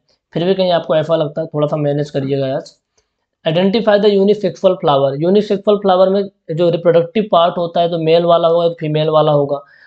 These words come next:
इसमें करेला आता है, है ना, पपाया आता है, पम्पकिन आता है, ककड़ी आता है, कॉर्न आता है। तो इसका एग्जांपल कौन हो जाएगा? कॉर्न, है ना। इनके एग्जांपल आपको ध्यान में रखना हो जाए। यदि आपको एग्जांपल उदाहरण याद है, तो आप आसानी से कर सकते हैं,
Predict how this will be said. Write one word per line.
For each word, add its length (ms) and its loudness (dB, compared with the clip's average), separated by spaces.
इसमें 260 0
करेला 340 4
आता 360 0
है, 280 -8
है 60 -4
ना, 220 -2
पपाया 440 2
आता 280 -2
है, 120 -2
पम्पकिन 400 0
आता 220 -2
है, 100 0
ककड़ी 320 0
आता 240 2
है, 80 2
कॉर्न 380 2
आता 220 -6
है। 100 -8
तो 60 -10
इसका 200 -2
एग्जांपल 460 0
कौन 200 -2
हो 80 -2
जाएगा? 200 2
कॉर्न, 380 0
है 60 2
ना। 100 4
इनके 240 2
एग्जांपल 520 2
आपको 240 -2
ध्यान 180 2
में 120 0
रखना 160 0
हो 100 0
जाए। 120 2
यदि 120 0
आपको 220 0
एग्जांपल 440 2
उदाहरण 360 2
याद 260 4
है, 60 -2
तो 120 0
आप 100 2
आसानी 320 0
से 100 -6
कर 160 2
सकते 320 -8
हैं, 180 -20